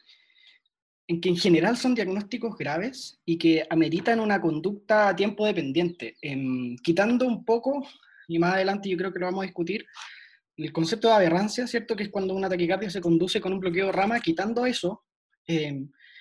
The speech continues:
a una taquicar-, una taquiarritmia con aberrancia, que obviamente va a tener una morfología de un complejo ancho, em, es importante establecer el diagnóstico en la urgencia. Em,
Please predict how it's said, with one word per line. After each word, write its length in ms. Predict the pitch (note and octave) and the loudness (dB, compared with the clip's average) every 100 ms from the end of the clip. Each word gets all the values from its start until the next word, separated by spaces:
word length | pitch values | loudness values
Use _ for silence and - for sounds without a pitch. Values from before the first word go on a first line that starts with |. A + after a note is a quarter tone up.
| - _ _ _ | -20 _ _ _
a 60 | D#3+ | 0
una 140 | F3+ | 0
taquicar-, 340 | F3 F3+ F3 | 2 0 2
una 160 | F3+ F3+ | 0 2
taquiarritmia 400 | F3 F3 G3 G3 | 2 2 0 -2
con 140 | F#3+ | -2
aberrancia, 500 | F#3 F#3 G#3 A3 A#3 | 0 2 0 -2 -4
que 160 | F3 D#3+ | -2 0
obviamente 380 | E3 F3+ F3 F3+ | 0 0 0 0
va 20 | |
a 40 | F3 | 0
tener 120 | F3+ | 0
una 120 | F#3 | 0
morfología 480 | F3+ F3 E3 F#3 F#3 | -2 -4 -4 -2 -2
de 80 | F3+ | -2
un 40 | |
complejo 380 | F3 F3 F3 F#3+ | -4 -6 -6 -6
ancho, 380 | A3 - A#3 - | -6 -6 -8 -4
em, 720 | F3 F3 D#3+ D3 D3 C#3+ C3+ - _ | 0 2 0 -2 -8 -10 -12 -18 _
es 80 | F3 | -4
importante 480 | G3 F3+ G#3+ A#3+ C4 | -2 -2 -2 -2 0
establecer 340 | A3 F3 A3 | 0 0 0
el 60 | G#3 | 0
diagnóstico 600 | D#3 E3+ - C#3 B2+ A2+ | 0 0 -4 -10 -10 -10
en 180 | D3+ D3+ | -8 -8
la 60 | D3 | -8
urgencia. 560 | C#3 C#3 B2+ - A2+ - | -6 -8 -8 -10 -12 -10
Em, 340 | C3+ B2 B2 | -10 -8 -10